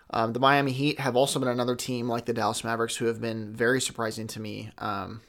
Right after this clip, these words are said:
I thought that the Heat would probably make the playoffs, but I didn't think that they would be, you know, in the top four in the East. Um,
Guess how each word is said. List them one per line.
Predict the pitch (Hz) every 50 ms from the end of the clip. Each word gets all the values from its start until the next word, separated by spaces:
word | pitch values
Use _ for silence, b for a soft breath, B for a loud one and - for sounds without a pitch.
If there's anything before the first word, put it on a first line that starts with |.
| - - -
I | - 123 123 120 117 113
thought | 113 - 131 117 -
that | 120
the | 113 123
Heat | 113 - 123 120 -
would | - 117 117
probably | - 135 120 117 120 117
make | 113 117 113 -
the | -
playoffs, | 98 - 123 123 127 135 139 135 - -
but | 120 110 95
I | 107
didn't | 117 127 131 113 -
think | - 135 127 123
that | 127 107 -
they | 113 113 110 110 110 113
would | 110 117 113 113 117
be, | 120 110 110 110 107 107
you | 95 113
know, | 120 120 120
in | 117
the | 113
top | - - 131 117 -
four | - - 131 139 139 131
in | 110
the | 107 90 87 127
East. | 156 160 151 - - - - B B B B B B B B B
Um, | - 117 113 107 98 92 110 117